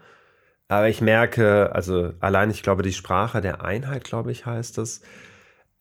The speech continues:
dieses Buch, das macht gerade ganz viel, weil das so kleine Impulse drin sind, ne? Schlägst das Buch einfach an der Stelle auf, liest du durch und denkst dir, „Oh Gott, ja, das,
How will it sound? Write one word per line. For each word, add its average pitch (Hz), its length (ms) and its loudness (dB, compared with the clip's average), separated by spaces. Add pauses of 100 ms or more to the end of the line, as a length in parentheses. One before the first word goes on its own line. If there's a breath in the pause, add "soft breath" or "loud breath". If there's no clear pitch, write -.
(120)
dieses 98 460 -4
Buch, 107 300 -2
das - 240 -2
macht 107 240 -2
gerade 92 220 0
ganz 95 240 0
viel, 127 300 -2
weil 101 120 4
das 95 120 -4
so 82 100 -4
kleine 107 380 0
Impulse 104 520 0
drin 95 280 -2
sind, 107 280 -6
ne? 110 160 -4
Schlägst - 300 -6
das 95 120 -10
Buch 123 200 -4
einfach 95 300 -2
an 92 100 -4
der 92 100 -4
Stelle 90 340 -4
auf, 123 400 2 (180)
liest 98 320 -8
du 95 40 -10
durch 113 180 0
und 107 60 0
denkst 104 260 0
dir, - 200 -4
„Oh 107 160 0
Gott, - 400 -8 (460 loud breath)
ja, 87 360 0
das, - 460 -8